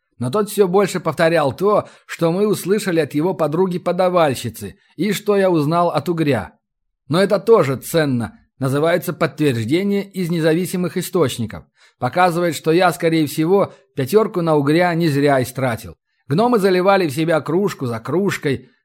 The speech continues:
я же после выставленной мне оружейником притормозил. Крепости к алкоголю у меня не так много, как у этих подземных жителей.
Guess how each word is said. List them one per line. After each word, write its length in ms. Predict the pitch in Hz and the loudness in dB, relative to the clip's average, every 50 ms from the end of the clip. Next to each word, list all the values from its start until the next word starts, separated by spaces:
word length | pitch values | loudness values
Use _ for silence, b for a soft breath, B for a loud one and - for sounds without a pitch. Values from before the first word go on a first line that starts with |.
| _ _ | _ _
я 240 | 123 143 180 190 185 | 0 2 2 2 2
же 160 | 147 143 135 | 0 -2 -2
после 340 | 143 156 156 - 147 156 151 | -2 -2 -4 -2 -2 -2 0
выставленной 580 | 151 170 160 - - 156 156 156 156 147 147 | 0 0 0 0 -2 -2 0 0 -2 -2 -2
мне 220 | 143 143 156 160 151 | -2 0 0 0 0
оружейником 640 | 147 139 135 123 151 160 165 156 147 - 147 143 123 | 0 0 0 0 0 0 0 -2 -4 -4 -4 -4 -2
притормозил. 920 | 139 147 143 175 170 175 175 180 180 165 139 123 123 127 127 113 90 - - _ _ _ _ _ _ | -2 -2 -2 -4 -4 -4 -4 -2 -2 -2 -2 0 0 0 0 -2 -4 -8 -14 _ _ _ _ _ _
Крепости 500 | 143 165 180 180 175 - 151 - - 147 | 4 4 4 4 4 0 -6 -6 -6 -6
к 80 | - | -4
алкоголю 540 | 151 143 143 151 156 160 170 185 170 160 143 | -2 -2 -2 -2 -2 0 0 0 0 0 0
у 40 | 135 | -2
меня 240 | 143 151 156 160 156 | -2 -2 0 -2 -2
не 120 | 156 156 | -2 -2
так 300 | 147 - 214 196 151 - | 0 0 0 0 0 -2
много, 500 | 135 151 160 160 151 143 131 131 117 B B B B _ | -4 -2 0 2 2 2 2 0 -2 B B B B _
как 180 | - 123 - | -12 -4 -2
у 40 | 156 | -2
этих 260 | 156 135 139 135 135 | -2 0 -2 -6 -2
подземных 560 | - 160 156 143 139 156 147 135 139 139 131 | 0 0 0 2 2 0 0 0 -2 -2 -2
жителей. 540 | 120 143 165 147 131 127 110 101 92 - _ | 0 2 2 0 0 -2 -6 -6 -8 -12 _